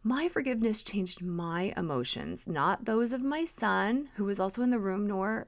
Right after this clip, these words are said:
the teacher. Now, a more serious and complex example. Do you guys remember the Sandy Hook Elementary School massacre where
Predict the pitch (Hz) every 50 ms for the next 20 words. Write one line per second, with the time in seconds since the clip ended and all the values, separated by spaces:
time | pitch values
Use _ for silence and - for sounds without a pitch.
0 | - - 220 220 220 - 277 277 - - - 196 170 160 160 - - - - -
1 | - - - - - - - - - - - - - 226 247 220 180 139 - -
2 | - - - 202 208 208 220 226 269 269 - - 311 320 320 294 254 226 208 202
3 | - - 196 196 - - - 240 226 226 220 226 247 - - - - 196 170 160
4 | - 175 160 170 165 - 98 - - - - - - - - - - - 226 220
5 | 262 269 277 247 269 269 254 247 226 214 214 220 220 208 214 202 196 - - 190
6 | 196 202 202 202 190 208 202 190 - - - - - - 202 202 202 196 180 180
7 | 185 190 196 190 - - 190 190 180 170 156 160 170 - - 190 - 214 190 185
8 | 185 185 180 170 160 - -